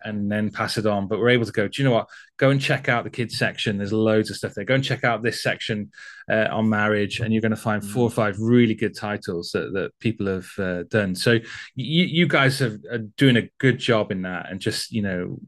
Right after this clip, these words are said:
Speaker 1: really
Speaker 2: Oh, bless
Speaker 1: serving
Speaker 2: you.
Speaker 1: churches. And what, one story we had, we had a kids, um,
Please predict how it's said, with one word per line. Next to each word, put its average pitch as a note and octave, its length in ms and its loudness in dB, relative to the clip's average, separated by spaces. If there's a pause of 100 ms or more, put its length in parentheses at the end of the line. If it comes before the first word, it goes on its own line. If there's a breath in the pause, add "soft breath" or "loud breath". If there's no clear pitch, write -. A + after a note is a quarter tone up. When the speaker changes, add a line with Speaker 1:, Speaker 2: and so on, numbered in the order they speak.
(100)
Speaker 1:
really B2 300 4
Speaker 2:
Oh, - 20 4
bless - 80 -4
Speaker 1:
serving G2+ 380 2
Speaker 2:
you. - 40 -12
Speaker 1:
churches. G#2 520 0
And F#2+ 220 -4 (500 loud breath)
what, D3+ 160 6
one F#3 160 6
story C3 340 6
we A#2 100 2
had, A2+ 200 2
we A#2 80 2
had A2 80 0
a G#2 40 0
kids, - 440 0
um, G#2 440 -2